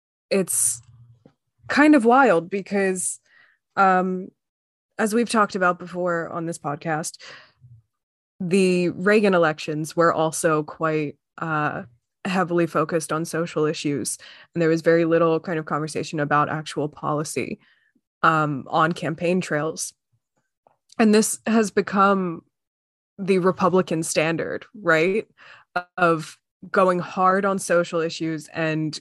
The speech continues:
culture wars, and then bringing up, like, one or two policy decisions that they're go-, they're going to kind of champion. Um, if they even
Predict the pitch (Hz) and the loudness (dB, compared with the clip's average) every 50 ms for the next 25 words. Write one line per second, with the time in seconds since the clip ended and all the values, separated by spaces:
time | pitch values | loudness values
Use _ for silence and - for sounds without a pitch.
0 | - _ _ - 196 190 170 - - 170 160 160 160 156 151 147 151 147 156 170 | -16 _ _ -2 -2 0 -2 0 0 0 0 2 2 0 0 0 -2 -2 -4 -6
1 | - - - - - - - - - _ _ - 185 180 180 175 170 170 170 165 | -8 -14 -16 -20 -20 -20 -20 -20 -20 _ _ 2 2 4 4 4 2 2 2 2
2 | 175 180 175 170 170 170 165 160 - 170 156 160 156 - - 196 175 175 170 170 | 2 2 2 2 2 2 0 0 2 0 0 -2 -2 -4 -6 -4 -2 0 0 0
3 | 165 165 165 156 - - - 185 160 156 151 - - 160 151 147 151 165 - 127 | 0 0 -2 -4 -6 -8 -4 -4 -4 -4 -6 -6 -6 -6 -4 -4 -6 -6 -4 -4
4 | 143 139 - - - 101 107 - 64 65 85 - - - - - - - - - | -2 -2 -4 -4 -4 -4 -4 -4 -6 -6 -6 -8 -10 -12 -16 -18 -20 -20 -20 -20
5 | _ _ _ 165 175 160 147 - - - 101 - _ 170 185 156 170 156 147 156 | _ _ _ 2 4 4 4 2 -2 -12 -20 -16 _ -8 0 2 2 2 4 0
6 | 151 147 143 139 - - _ _ - 180 165 160 175 160 151 156 151 - - 180 | -2 -2 -4 -6 -12 -16 _ _ 2 2 4 4 2 0 0 0 -4 -6 -6 -8
7 | 143 135 151 - - 156 139 139 151 - - - - - - - - - - - | -6 -6 -6 -6 -6 -6 -4 -4 -6 -6 -8 -8 -10 -12 -14 -16 -20 -20 -20 -20
8 | _ _ _ - 165 151 147 143 143 151 147 147 - _ _ _ _ _ _ _ | _ _ _ 0 2 2 2 0 -2 -4 -6 -8 -10 _ _ _ _ _ _ _
9 | _ _ _ _ - 208 208 - - - 196 196 185 185 151 - 190 165 175 175 | _ _ _ _ 4 4 4 4 0 0 2 2 4 4 2 0 0 2 2 2
10 | 170 165 165 160 151 - | 2 2 0 -2 -4 -8